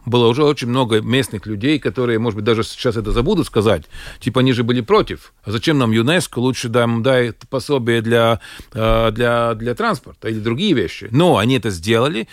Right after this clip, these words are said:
и это показывает, что лучше делать навперёд и что-то с какой-то позитивной идеей, нежели на-, начать, как это, да, наши министры, да, вот только что в этой передаче говорили, опять,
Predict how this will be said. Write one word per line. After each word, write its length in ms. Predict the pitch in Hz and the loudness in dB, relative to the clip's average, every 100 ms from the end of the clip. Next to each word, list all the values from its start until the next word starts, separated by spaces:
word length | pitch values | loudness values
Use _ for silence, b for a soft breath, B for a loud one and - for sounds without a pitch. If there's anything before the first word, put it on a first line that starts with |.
| B B | B B
и 80 | 127 | 0
это 120 | 120 | 0
показывает, 360 | 117 107 165 131 | -4 -2 -2 -2
что 120 | 131 | -2
лучше 240 | 156 - | -2 -4
делать 380 | 101 131 123 - | -4 0 0 -2
навперёд 520 | 117 - 123 147 123 | -8 -4 0 2 2
и 100 | - | -2
что-то 240 | 104 127 - | -4 -4 -6
с 60 | |
какой-то 300 | - 101 120 104 | -8 -4 -2 -2
позитивной 520 | 92 202 226 151 113 | -6 -2 0 0 0
идеей, 360 | 104 90 71 - b b b | 0 0 -2 -14 b b b
нежели 400 | 120 185 160 143 | 4 6 4 2
на-, 240 | 117 104 | -2 -2
начать, 400 | 131 120 - 147 | -2 -2 0 0
как 200 | - 113 | -2 -8
это, 100 | 107 | -6
да, 160 | 92 107 | -2 -2
наши 260 | 117 107 104 | 0 -2 -2
министры, 320 | 123 185 135 | -2 -2 -4
да, 100 | 113 | -4
вот 200 | 98 98 | -4 -4
только 180 | 104 107 | -4 -4
что 160 | 104 | -8
в 220 | 98 98 | -6 -2
этой 180 | 104 101 | -2 0
передаче 300 | 98 107 101 | 0 0 0
говорили, 180 | - 85 B B | -4 -10 B B
опять, 360 | - 110 143 | -4 2 2